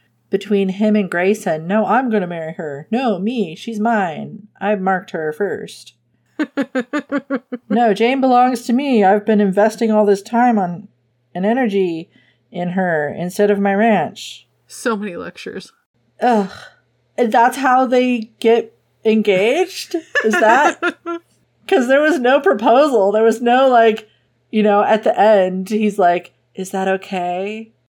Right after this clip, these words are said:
Speaker 1: No, none of that.
Speaker 2: <laughs>
Speaker 1: Uh-uh. And then when she gets shot, I mean, usually in historicals, when someone gets shot, you get, like, a nice,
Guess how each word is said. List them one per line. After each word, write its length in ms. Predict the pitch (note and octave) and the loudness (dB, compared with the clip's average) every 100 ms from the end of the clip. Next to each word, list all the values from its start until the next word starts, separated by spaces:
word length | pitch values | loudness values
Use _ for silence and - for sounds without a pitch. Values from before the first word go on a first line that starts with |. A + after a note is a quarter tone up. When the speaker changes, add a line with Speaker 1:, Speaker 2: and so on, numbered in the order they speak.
| _ _ | _ _
Speaker 1:
No, 400 | G#3+ A#3 G#3+ G3+ G#3 | -4 0 2 2 0
none 220 | G#3 A3+ | 0 0
of 80 | G#3+ | 2
that. 500 | A3 F#3 F3+ F#3 - | 2 2 2 0 -2
Speaker 2:
<laughs> 220 | E4+ - | -6 -4
Speaker 1:
Uh-uh. 600 | G#3 G#3+ G#3+ F3 F#3 G#3 - _ _ _ _ | -4 0 0 -2 -4 -10 -16 _ _ _ _
And 100 | B3+ | -4
then 80 | D#4+ | -2
when 140 | E4+ | -4
she 140 | D#4+ E4+ | -4 -2
gets 240 | F4 B3+ | -2 -4
shot, 640 | - - E4 G4 E4+ A3+ - | -8 -2 2 2 2 0 -2
I 80 | A#3+ | -6
mean, 220 | C#4+ C#4 | -4 -6
usually 540 | C4+ E4 D#4+ F4 D#4 | -6 -6 -6 -6 -4
in 140 | B3+ A3 | -2 0
historicals, 800 | A3 A3 G3 G3+ A3 A#3 A#3 A#3 | 0 -4 -4 -2 -2 0 0 0
when 100 | G3+ | -4
someone 300 | G3 G#3+ A3 | -2 -2 0
gets 200 | G#3 - | -2 -4
shot, 440 | - F3 F#3 - | -6 -2 0 -2
you 60 | E3+ | -4
get, 180 | F#3 - | -6 -4
like, 160 | F3 | -6
a 20 | F3+ | -4
nice, 460 | F3 F#3 F3+ - | -4 -4 -8 -20